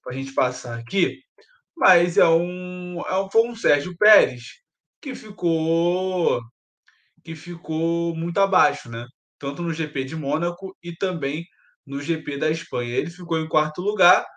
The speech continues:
fez ali o tempo de um vinte e oito trinta e três ponto setecentos e cinquenta e dois. Ficou numa diferença de trinta e cinco segundos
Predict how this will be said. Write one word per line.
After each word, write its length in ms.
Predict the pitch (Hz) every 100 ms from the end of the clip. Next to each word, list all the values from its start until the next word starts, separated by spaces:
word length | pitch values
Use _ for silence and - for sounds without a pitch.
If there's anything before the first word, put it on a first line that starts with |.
| _ _ -
fez 160 | 135
ali 320 | 143 139 139 147
o 120 | 135
tempo 280 | 143 139 139
de 100 | 135
um 160 | 156 135
vinte 220 | 147 -
e 60 | 139
oito 260 | 139 135
trinta 280 | 135 160 160
e 120 | 143
três 360 | - 135 135 127 - - _ _ _ _
ponto 320 | - 147 139 -
setecentos 640 | 156 143 - 135 127 127
e 60 | 127
cinquenta 440 | 139 127 120 117
e 120 | 156
dois. 260 | 147 156 202 - - _ _ _ _ _ _ _
Ficou 180 | - 139
numa 160 | 147 147
diferença 460 | 156 147 151 165
de 180 | 139 139
trinta 320 | - 165 220
e 80 | 202
cinco 320 | 165 170 175
segundos 540 | - 185 127 139 165